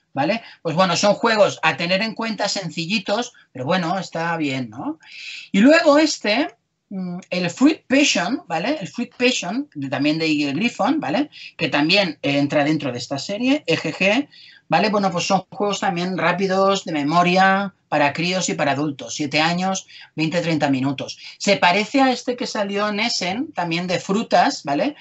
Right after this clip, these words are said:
De la editorial A E G y que sacará De Beer. Ahora no me acuerdo cómo se llama, pero bueno, esto es, ¿vale? Eh, bien, pues, eh, Fruit Passion, venga, frutas. Seguimos.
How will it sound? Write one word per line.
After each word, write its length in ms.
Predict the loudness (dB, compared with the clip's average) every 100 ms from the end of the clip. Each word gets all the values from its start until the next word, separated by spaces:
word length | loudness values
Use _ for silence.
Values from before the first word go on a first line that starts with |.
| -20 -20 -12
De 160 | -2 2
la 120 | 2
editorial 420 | 0 -2 0 2 2
A 160 | 2 2
E 100 | -2
G 400 | 0 0 0 -4
y 60 | -6
que 120 | -4
sacará 380 | -4 0 0 0
De 100 | -2
Beer. 260 | -2 -4 -6
Ahora 180 | -4
no 80 | -2
me 80 | -2
acuerdo 300 | -4 -8 -6
cómo 160 | -6 -6
se 160 | -4
llama, 400 | 0 2 0 -2 -10 _ _
pero 200 | -8 -4
bueno, 260 | -4 -4 -6
esto 240 | -4 -4
es, 240 | -6 -8
¿vale? 300 | -8 -8 -8 _ _ -20 _ _
Eh, 640 | 0 2 2 2 0 -4 -6
bien, 380 | -6 -4 -4 -6 _
pues, 280 | -6 -6 -2
eh, 240 | 0 0
Fruit 260 | 2 0 2
Passion, 440 | -2 0 0 0
venga, 420 | 0 -4 -2 -4 -6
frutas. 560 | -6 -4 -2 -4 -6 -16 _ _ _ _ _ _ _ _ _ _ -12 -10 -10 -16 0
Seguimos. 640 | 4 4 2 0 -4 -8